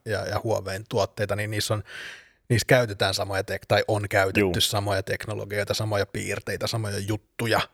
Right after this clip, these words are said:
Speaker 1: niin, niin kun, kuinka uskottavaa se loppupeleissä sit kuitenkin on, että totta kai ne voi olla täysin eri firmoja, mutta A, onko Honorilla tai Honorilla itsessään sellaista niinku tietotaitoa lähteä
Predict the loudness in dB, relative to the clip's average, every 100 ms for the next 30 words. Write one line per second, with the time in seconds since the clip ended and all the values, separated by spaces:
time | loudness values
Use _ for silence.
0 | -20 -20 -20 _ -4 -4 -4 -10 _ _
1 | _ _ _ _ -20 -18 -18 -20 _ _
2 | _ _ _ _ _ _ _ _ _ 2
3 | 4 6 4 2 0 -2 -6 -4 -4 -2
4 | -4 -2 2 2 2 0 -2 0 0 0
5 | 0 -2 4 4 4 -2 2 2 4 4
6 | 6 4 4 4 2 2 -2 0 0 0
7 | 0 0 0 -2 -2 -4 0 2 6 6
8 | 6 2 -14 -18 -20 _ _ 2 2 2
9 | 0 _ _ 2 4 4 2 0 2 4
10 | 4 4 2 0 0 2 2 2 0 0
11 | 0 -2 -2 -2 -2 -2 -2 -6 0 0
12 | 0 0 -2 0 -4 -6 -6